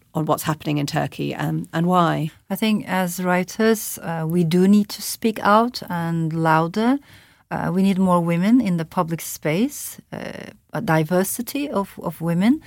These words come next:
Speaker 2: And I, I believe after two thousand sixteen, it's very clear that it's not only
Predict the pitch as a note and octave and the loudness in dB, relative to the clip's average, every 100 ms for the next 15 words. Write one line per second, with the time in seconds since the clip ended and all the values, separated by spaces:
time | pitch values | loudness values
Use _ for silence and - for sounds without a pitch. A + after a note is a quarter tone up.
0 | - - _ - F3+ E3+ E3 - E3+ E3 | -14 -20 _ -2 0 0 -2 0 2 2
1 | F#3+ G3 G3+ - - E3 - F3+ G3+ F#3+ | 0 2 0 -2 -2 -2 -2 -6 -4 0
2 | F#3 E3+ F3 - - - G3 D#3+ - F#3+ | 2 2 -2 -6 -6 -2 0 -2 0 2
3 | F3 - - G3 F3 E3 D#3 - - F#3 | 2 -2 -2 2 2 2 0 0 -4 -4
4 | - E3+ E3+ E3 E3 D#3 | -2 0 2 2 2 0